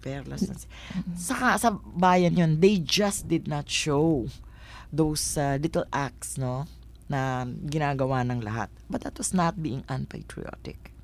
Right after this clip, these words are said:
Speaker 1: Okay. And, uh, kung labag sa kanilang relihiyon, let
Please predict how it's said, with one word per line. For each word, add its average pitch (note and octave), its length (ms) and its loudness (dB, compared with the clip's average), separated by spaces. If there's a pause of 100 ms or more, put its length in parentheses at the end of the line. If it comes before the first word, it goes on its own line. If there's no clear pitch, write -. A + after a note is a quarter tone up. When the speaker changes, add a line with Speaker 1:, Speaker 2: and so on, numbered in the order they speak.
(440)
Speaker 1:
Okay. - 240 -18 (720)
And, B2 320 -2
uh, A#2 240 2 (560)
kung E3 400 4
labag C#3 320 8
sa - 80 0
kanilang G#3+ 480 -4
relihiyon, G3 560 -6 (460)
let F4 160 0